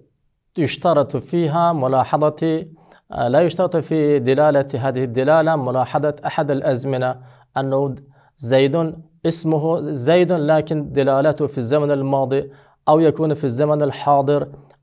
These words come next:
أو يكون في الزمن ال-، اللاحق والمستقبل. إذن هذا التعريف الصحيح الكامل المشهور عند النحاة،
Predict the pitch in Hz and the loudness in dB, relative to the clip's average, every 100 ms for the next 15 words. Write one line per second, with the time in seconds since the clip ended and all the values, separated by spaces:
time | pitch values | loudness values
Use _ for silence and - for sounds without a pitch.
0 | - 175 170 151 156 156 139 131 117 151 | 0 2 4 2 0 -2 -2 -4 0 0
1 | 156 165 156 160 - _ _ 262 269 - | 0 -2 -6 -12 -20 _ _ -2 0 0
2 | 131 135 143 156 - 135 127 131 - 135 | 2 4 2 0 -2 0 0 -2 0 -2
3 | - 110 104 - - - _ _ - 185 | 0 -2 -2 -10 -20 -20 _ _ -4 0
4 | 208 214 151 214 208 202 - 175 190 226 | 2 2 0 -2 -2 -4 -2 2 4 4
5 | - - - _ _ 123 - 147 - 185 | 2 -6 -20 _ _ -10 -2 0 2 4
6 | 214 - - 135 135 165 185 185 185 139 | 4 0 -8 -8 -4 -2 0 0 -2 -2
7 | 139 139 208 190 190 151 139 135 - 127 | -4 -6 -6 -2 -2 -2 0 -2 0 -2